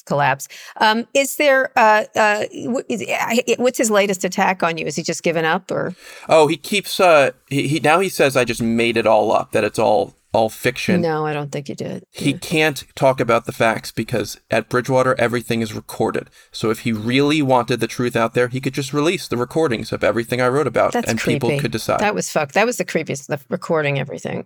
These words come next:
Speaker 1: was the creepiest thing.
Speaker 2: He, uh,
Speaker 1: Yeah.
Speaker 2: he, I, I did interview for a job there when I was, uh, twenty-three, um, and I interviewed for, I think, every job in the New York tri-state area.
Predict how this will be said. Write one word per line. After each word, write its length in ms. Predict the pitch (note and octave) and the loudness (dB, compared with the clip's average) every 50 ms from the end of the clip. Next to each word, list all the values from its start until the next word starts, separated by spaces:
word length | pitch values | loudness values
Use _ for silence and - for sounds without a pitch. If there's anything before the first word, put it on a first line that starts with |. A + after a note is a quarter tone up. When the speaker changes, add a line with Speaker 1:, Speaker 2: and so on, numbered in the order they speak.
| _ | _
Speaker 1:
was 160 | - - - - | -14 -16 -14 -12
the 100 | - - | -14 -12
creepiest 460 | - - - F#3 - - - F#3 - | -10 -12 -12 -10 -10 -10 -10 -10 -10
thing. 260 | - - - - F3+ - _ _ _ _ _ _ _ _ - | -10 -10 -10 -10 -10 -12 _ _ _ _ _ _ _ _ -8
Speaker 2:
He, 200 | B2 B2 A#2 A#2 | -4 -2 0 2
uh, 40 | A2+ A2+ A2 G2+ A2 - | 2 2 2 2 0 -2
Speaker 1:
Yeah. 60 | - - _ | -4 -8 _
Speaker 2:
he, 240 | - B2+ C3+ C3+ - | -2 0 0 2 4
I, 180 | B2+ C3+ B2+ - | 4 4 4 4
I 120 | C3 C#3 C#3+ | 4 2 2
did 220 | C3 E3 F3 E3 - - | 4 4 2 4 2 0
interview 320 | D3+ D3 C#3+ C#3 C#3 C3+ | 0 0 0 0 0 0
for 160 | B2 - C#3+ | 2 2 2
a 60 | B2+ A#2 | 2 4
job 240 | B2+ A#2+ A#2+ A#2 | 4 4 4 6
there 160 | A#2 B2 A#2 A#2 | 4 4 2 4
when 100 | A#2 A2+ | 4 2
I 80 | A2+ | 2
was, 220 | A2 A2+ - - - _ - | 0 0 -4 -8 -8 _ 0
uh, 220 | A#2 A2 A2 G#2+ - _ _ | 2 2 2 0 -4 _ _
twenty-three, 720 | - - B2 B2 A#2+ A2 - B2 A#2+ A#2 A2+ A#2 A#2+ C#3 - _ - | -2 0 0 0 0 0 -2 0 0 2 2 0 -2 -6 -6 _ 0
um, 380 | A2+ A2 G#2 G#2+ G#2+ C#3 - _ _ _ _ | 2 2 2 0 -4 -6 -10 _ _ _ _
and 440 | - A2+ A2+ A2 G#2 G2+ G#2+ A2 F2 | -2 0 0 2 0 0 0 0 0
I 80 | F2 A#2 | 0 0
interviewed 320 | A2+ A#2+ G#2+ A2+ A#2+ - | 0 -2 -2 -4 -4 -2
for, 100 | - A#2+ | 0 0
I 60 | A2 | 0
think, 180 | G#2+ - A2+ - | 0 -2 -2 0
every 240 | - A2+ A2 A#2 A2+ | -2 0 0 -2 -2
job 360 | A2 A#2 A2 A2 A2 G#2+ A2 - | 0 2 2 2 2 0 -2 -2
in 140 | A2 G#2+ | -4 -2
the 160 | G#2+ G#2+ G#2+ G#2+ | -2 -2 -2 -2
New 120 | G#2+ A2 | -2 0
York 200 | A2 A2 G#2+ - | 0 0 -2 -2
tri-state 480 | - - A#2 G#2 A2+ - - A2+ G#2+ - | -2 0 0 0 0 -2 -2 -2 -2 0
area. 380 | - A2 G#2+ A2 A2 F#2+ - | 0 0 0 0 0 -2 -4